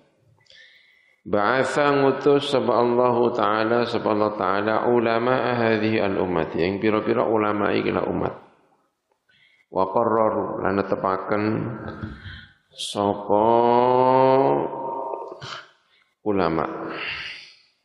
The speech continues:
Wa harraru, Lan mentahrir, membersihkan.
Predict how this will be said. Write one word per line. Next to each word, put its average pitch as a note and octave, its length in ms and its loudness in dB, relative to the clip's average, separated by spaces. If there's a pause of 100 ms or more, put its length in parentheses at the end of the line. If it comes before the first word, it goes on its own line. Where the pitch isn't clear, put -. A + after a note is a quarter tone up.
(1600)
Wa A#2 240 0
harraru, D#3 1080 0 (1700)
Lan D3 880 2 (480)
mentahrir, A2 800 0 (2750)
membersihkan. G#2+ 1000 -2